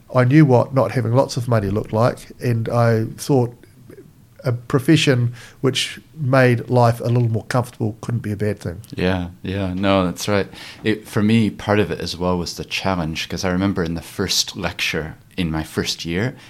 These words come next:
Speaker 2: I don't know if they did this when you were there, but they said, "Of the four hundred of you or whatever,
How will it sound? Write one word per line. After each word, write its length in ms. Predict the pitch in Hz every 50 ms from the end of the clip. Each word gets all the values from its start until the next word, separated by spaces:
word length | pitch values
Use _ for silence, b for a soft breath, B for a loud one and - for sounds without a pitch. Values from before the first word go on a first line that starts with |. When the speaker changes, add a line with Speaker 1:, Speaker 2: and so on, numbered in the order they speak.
| B B
Speaker 2:
I 60 | 87
don't 160 | 92 90 87
know 60 | 90
if 100 | 87 -
they 100 | - 87
did 240 | - - 87 85 76
this 220 | 85 82 - -
when 100 | 80 80
you 140 | 80 87 90
were 80 | 85 80
there, 180 | 80 80 76 76
but 220 | - 85 85 -
they 100 | - 82
said, 360 | 80 - - 95 87 80 85 - B B B B B B B B B B -
"Of 240 | 104 95 87 -
the 100 | - 87
four 320 | 87 - - - 101 95 87
hundred 320 | 82 95 95 92 90 85 85
of 200 | 80 80 - 90
you 100 | 85 82
or 120 | 80 80
whatever, 460 | 82 80 80 78 78 82 82 78 78